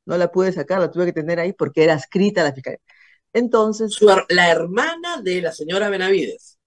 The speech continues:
Speaker 1: No, no, no. La doctora
Speaker 2: Patricia.
Speaker 1: Patricia Benavides era
Speaker 2: Era
Speaker 1: adjunta su-,
Speaker 2: adscrita.
Speaker 1: adjunta suprema,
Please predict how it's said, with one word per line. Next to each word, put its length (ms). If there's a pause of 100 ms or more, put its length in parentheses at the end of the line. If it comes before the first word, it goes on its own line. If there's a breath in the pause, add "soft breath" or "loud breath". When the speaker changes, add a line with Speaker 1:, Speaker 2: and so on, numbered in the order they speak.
(140)
Speaker 1:
No, 140
no, 120
no. 300 (460)
La 160
doctora 320
Speaker 2:
Patricia. 160
Speaker 1:
Patricia 320
Benavides 640 (220)
era 120
Speaker 2:
Era 140
Speaker 1:
adjunta 400
su-, 60
Speaker 2:
adscrita. 240
Speaker 1:
adjunta 420
suprema, 500